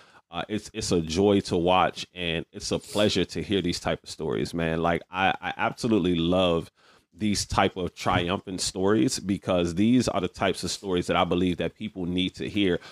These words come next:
because we all deal and we all suffer with something. Alcohol may not be your thing. It could be drugs. It could be pornography. It could be, "I'm addicted to work." Some of us are addicted to work. Some of us are addicted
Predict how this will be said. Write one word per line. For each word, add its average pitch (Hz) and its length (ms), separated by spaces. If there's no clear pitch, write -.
because 101 280
we 110 140
all 120 380
deal 101 360
and 87 80
we 95 140
all 98 260
suffer - 360
with 82 160
something. 80 480
Alcohol 113 460
may 95 220
not 87 240
be 87 80
your 80 200
thing. 69 280
It - 120
could 110 200
be 95 140
drugs. 78 420
It - 160
could 101 200
be 90 240
pornography. 85 720
It 90 180
could 95 300
be, 92 320
"I'm 110 140
addicted 107 460
to 110 100
work." 104 320
Some 143 220
of 139 100
us 139 140
are 139 140
addicted 127 360
to 123 100
work. 117 280
Some 120 160
of 117 120
us 117 140
are 113 220
addicted 107 520